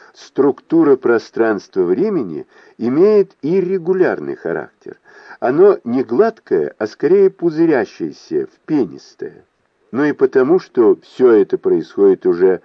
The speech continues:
на квантовом уровне, это называют квантовой пеной. «Сколько тебе лет?» спросил Ньетто. «Одиннадцать». «Он много читает»,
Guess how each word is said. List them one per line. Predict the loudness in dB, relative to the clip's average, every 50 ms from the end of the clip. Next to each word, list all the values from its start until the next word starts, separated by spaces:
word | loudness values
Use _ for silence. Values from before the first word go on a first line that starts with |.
| _ _ _ -14
на | -8 -6 -6 -6
квантовом | -6 -6 -6 -2 -2 -2 -4 -6 -8 -8 -6 -6 -6 -8 -10 _ -8
уровне, | -8 -8 -8 -10 -16 -18 -20 -20 -20 _ _ _ _ _ _ _ -4
это | -4 -2 0 0 0
называют | 0 0 2 0 0 2 2 0 2 2 2 2 0 _ _ -18
квантовой | -12 -6 -4 -2 -2 -4 -4 -6 -8 -6 -6 -6 -6
пеной. | -8 _ -10 -10 -10 -10 -12 -20 -20 _ _ _ _ _ _ _ _ _ _ _ _ _ _ _ _ _ _
«Сколько | _ _ -14 -4 -2 0 0 0 -2 -8 -14
тебе | -12 -8 -4 -2 0 0
лет?» | 0 -2 -6 -6 _
спросил | _ -8 -8 -8 -8 -8 -8 -10 -10 -8
Ньетто. | -8 -10 -10 -8 -8 -8 -10 _ _ -18 -18 -18 _ _ _ _ _ _ _ _ _
«Одиннадцать». | -6 -6 -6 -6 -8 -18 -18 -18 -18 -20 _ -16 -18 -18 _ _ _ _ _ _ _ _ _ _ _ _ _ _ _ _ _ _ _ _ _ _ -2
«Он | 0 0 2
много | 2 4 4 4 2 0
читает», | -4 -2 -4 -4 0 0 0 0 0 -2 -6 -8